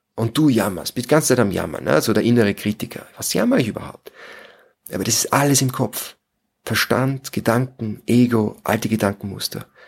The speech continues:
Ich gehe zurück in den Moment, ich bedanke mich bei Mama Bali, dass ich hier sein darf. Bedanke mich für ihren heilsamen Spirit und bitte sie um Hilfe. Also ich bitte die Insel um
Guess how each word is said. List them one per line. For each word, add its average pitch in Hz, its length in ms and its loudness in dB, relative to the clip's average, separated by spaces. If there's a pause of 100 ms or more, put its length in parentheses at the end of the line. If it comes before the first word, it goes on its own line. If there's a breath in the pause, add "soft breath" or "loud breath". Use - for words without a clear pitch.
(720 soft breath)
Ich - 100 -10
gehe 110 120 2
zurück 127 300 0
in 131 80 4
den 117 120 6
Moment, 117 380 4
ich - 120 -6
bedanke 113 420 0
mich 117 160 2
bei 110 80 6
Mama 110 260 4
Bali, 104 340 2
dass 110 140 0
ich 104 100 -4
hier 98 220 -4
sein 92 240 0
darf. 95 440 -10 (500)
Bedanke 104 300 0
mich 135 100 -2
für - 80 0
ihren 110 160 4
heilsamen 104 400 0
Spirit - 540 -2 (800 loud breath)
und - 140 -12
bitte 107 240 0
sie 95 280 0 (160)
um 90 160 -2
Hilfe. 98 580 -2 (1400)
Also - 180 2
ich - 240 -4 (120)
bitte 139 360 0
die 117 240 0
Insel 113 320 -2
um 107 300 0